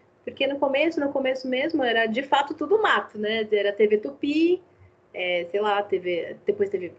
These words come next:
sei lá, Manchete, Rede Globo, né? Tupi virou Rede Globo, na real. Enfim, eram quatro canais, né? Na época, e só du-,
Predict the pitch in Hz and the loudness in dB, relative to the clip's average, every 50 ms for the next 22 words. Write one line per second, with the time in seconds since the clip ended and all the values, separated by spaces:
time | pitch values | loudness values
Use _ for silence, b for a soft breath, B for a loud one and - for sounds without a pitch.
0 | _ - - 180 170 156 156 - - - 165 160 165 - - 226 247 254 240 240 | _ -10 -8 -6 -6 -6 -8 -10 -16 -18 -18 -18 -12 -4 -2 0 0 0 0 -4
1 | - - 196 175 170 170 175 165 - 175 185 202 220 233 226 214 - - 190 180 | -6 -6 -6 -6 -4 -6 -8 -6 -4 0 2 2 2 4 2 0 2 2 0 0
2 | 175 170 165 160 156 - 190 208 196 185 180 - 185 - 220 214 208 185 170 175 | 2 0 0 -2 -4 -2 0 0 0 0 0 -4 -4 -2 -2 -2 0 0 -2 -2
3 | 175 170 160 165 - 180 175 175 170 165 165 175 175 175 175 170 - B B B | -2 -4 -6 -6 -4 -2 -2 -2 -4 -8 -10 -6 -2 -2 -2 -2 -2 B B B
4 | B B B 392 427 415 - 349 269 214 180 - - _ _ _ _ _ _ _ | B B B 4 4 6 6 2 2 2 -4 -8 -14 _ _ _ _ _ _ _
5 | _ _ _ - 165 170 208 233 285 294 - - 269 320 339 - 370 - 294 254 | _ _ _ -14 -8 -4 -2 -2 -2 -2 0 0 0 0 2 0 -2 0 0 -2
6 | 220 202 190 190 190 - - - - - 185 190 202 214 220 220 214 202 190 185 | 0 0 -2 -2 -4 -8 -14 -20 -16 -10 -6 -4 -4 -4 -6 -8 -10 -8 -6 -6
7 | 185 185 - - 226 220 226 226 - 240 233 233 220 226 220 220 | -6 -6 -6 -4 -2 -2 -2 -2 -2 -4 -4 -4 -4 -8 -12 -10